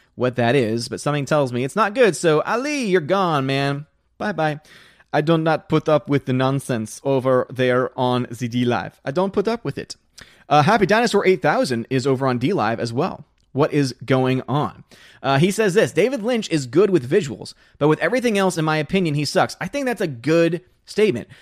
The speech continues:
because there are definitely a lot of great visual effects that he's able to do,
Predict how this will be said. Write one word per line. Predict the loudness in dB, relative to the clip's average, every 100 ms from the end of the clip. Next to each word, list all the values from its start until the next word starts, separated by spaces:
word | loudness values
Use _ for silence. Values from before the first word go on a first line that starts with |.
| _
because | 2 2 2
there | -2
are |
definitely | 0 0 0 -2 -4
a |
lot | -2 0 -2
of | -2
great | -2 -2
visual | -2 -4 -2
effects | -4 -2 -4 -2
that | -6
he's | -6 -6
able | -6 -6 -8
to |
do, | -6 -4 -4 -4